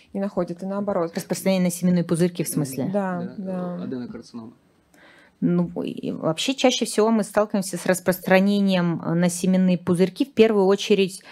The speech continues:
Speaker 2: а, как бы по периферии от пузырьков, то есть
Speaker 3: Мгм.
Speaker 2: это рост от цинарной аденокарциномы, по-,
Speaker 3: Через
Speaker 2: ну,
Speaker 3: какой?
Speaker 2: фактически это фассальное пространство какое-то,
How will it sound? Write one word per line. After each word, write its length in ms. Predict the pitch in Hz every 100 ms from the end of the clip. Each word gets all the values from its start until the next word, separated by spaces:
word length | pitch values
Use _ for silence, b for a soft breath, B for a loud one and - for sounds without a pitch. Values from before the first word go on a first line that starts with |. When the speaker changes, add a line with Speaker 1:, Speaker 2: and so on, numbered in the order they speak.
| B B -
Speaker 2:
а, 480 | 156 156 156 147 -
как 140 | 160
бы 220 | 156 170 - _ _ -
по 100 | -
периферии 480 | 185 208 190 226 339
от 140 | 214 -
пузырьков, 460 | 165 165 160 160
то 80 | -
есть 160 | 165 185
Speaker 3:
Мгм. 100 | 175
Speaker 2:
это 140 | 185
рост 400 | 160 262 254 - 175
от 380 | - - 170
цинарной 360 | - 190 180 180
аденокарциномы, 760 | 170 175 170 - 254 294 233 165 _
по-, 120 | - 170
Speaker 3:
Через 160 | 156
Speaker 2:
ну, 40 | -
Speaker 3:
какой? 120 | 220
Speaker 2:
фактически 420 | 247 240 277 -
это 100 | 185
фассальное 420 | 180 - 190 165
пространство 500 | 147 - - 320 -
какое-то, 320 | 170 - -